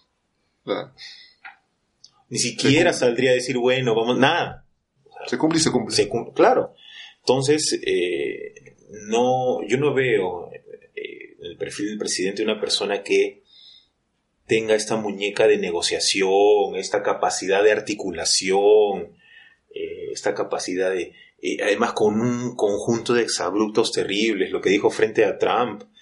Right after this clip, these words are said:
Speaker 2: este,
Speaker 1: Somos perritos.
Speaker 2: so-, o sea, somos perros, o sea, somos, eh, eh,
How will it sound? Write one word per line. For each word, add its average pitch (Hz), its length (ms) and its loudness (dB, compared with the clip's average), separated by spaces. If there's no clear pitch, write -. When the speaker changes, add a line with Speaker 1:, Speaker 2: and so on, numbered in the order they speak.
Speaker 2:
este, - 800 -10
Speaker 1:
Somos 101 240 -12
perritos. 101 400 -4
Speaker 2:
so-, - 160 2
o - 640 -12
sea, - 140 -6
somos - 340 -6
perros, 107 320 0
o - 40 -2
sea, 104 120 0
somos, 117 300 0
eh, 92 380 0
eh, - 100 -2